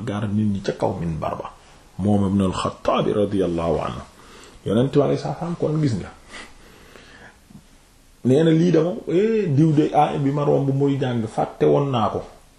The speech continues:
Buur Yàlla fàttale woon na ma ko. Ba nim ma koy fàttalee ma dégg ko ci moom. Hein? Mais Seydina Omar mi ñu la doon wax léegi,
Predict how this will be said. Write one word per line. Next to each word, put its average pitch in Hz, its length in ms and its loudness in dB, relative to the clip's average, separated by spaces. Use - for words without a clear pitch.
Buur 120 220 2
Yàlla 120 240 0
fàttale 120 440 -2
woon 98 300 0
na 87 60 -4
ma 87 140 -8
ko. - 100 -16
Ba 117 140 0
nim 135 160 2
ma 127 100 -2
koy 120 200 0
fàttalee 95 480 -2
ma 113 100 2
dégg 123 300 4
ko 92 260 -4
ci - 100 -4
moom. 85 220 -4
Hein? 135 220 2
Mais 143 280 2
Seydina 156 400 0
Omar 127 220 2
mi 127 120 0
ñu 131 60 0
la 123 80 6
doon 110 140 4
wax - 160 -4
léegi, - 220 -10